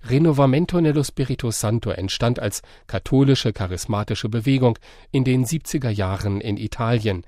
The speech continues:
Sie ist von der italienischen Bischofskonferenz seit den achtziger Jahren anerkannt. Wir übertragen die Feier mit dem Papst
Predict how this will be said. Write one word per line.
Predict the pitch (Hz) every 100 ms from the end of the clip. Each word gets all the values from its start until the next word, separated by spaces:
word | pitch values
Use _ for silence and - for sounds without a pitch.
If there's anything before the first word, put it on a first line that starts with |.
| - - -
Sie | 131
ist | 123 185
von | - 160
der | 147 143
italienischen | 135 135 120 131 - 143
Bischofskonferenz | 123 143 - - 135 127 127 123 - - -
seit | 104 98
den | 120 -
achtziger | 98 - - 123 139
Jahren | 107 92 120 127
anerkannt. | 127 135 135 98 76 - - _ - -
Wir | - 156
übertragen | 147 - - 131 123 117
die | 98
Feier | 87 - 120 110
mit | 101
dem | 110 104
Papst | 131 127 -